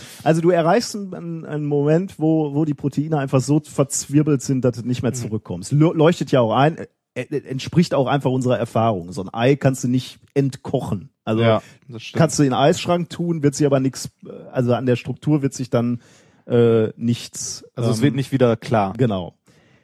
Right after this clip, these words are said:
Speaker 1: Und genau das, ne, äh, ein, ein gekochtes Ei quasi wieder zu entkochen, äh, das haben jetzt U-S-Forscher geschafft und, äh, also in Kollaboration mit australischen Kollegen.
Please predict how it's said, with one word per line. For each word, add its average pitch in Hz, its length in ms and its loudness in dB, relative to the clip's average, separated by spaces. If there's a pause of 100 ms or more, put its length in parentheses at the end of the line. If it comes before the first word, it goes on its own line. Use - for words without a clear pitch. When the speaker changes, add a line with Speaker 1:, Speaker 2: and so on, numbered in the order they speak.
(100)
Speaker 1:
Und 151 120 -8
genau 202 320 4
das, 202 420 0
ne, 131 880 0
äh, - 100 -20
ein, 143 260 2
ein 143 260 -4
gekochtes 208 640 -2
Ei 165 180 0
quasi 160 440 -2
wieder 147 200 2
zu - 280 -6
entkochen, 185 760 -4 (440)
äh, 143 160 4
das 170 200 2
haben 208 120 2
jetzt 202 160 0
U-S-Forscher 104 800 -4
geschafft 107 440 -4
und, 147 340 -6
äh, 147 60 -4
also 131 580 0
in 123 140 0
Kollaboration 135 680 0
mit 127 120 -2
australischen 117 600 -4
Kollegen. 104 520 -4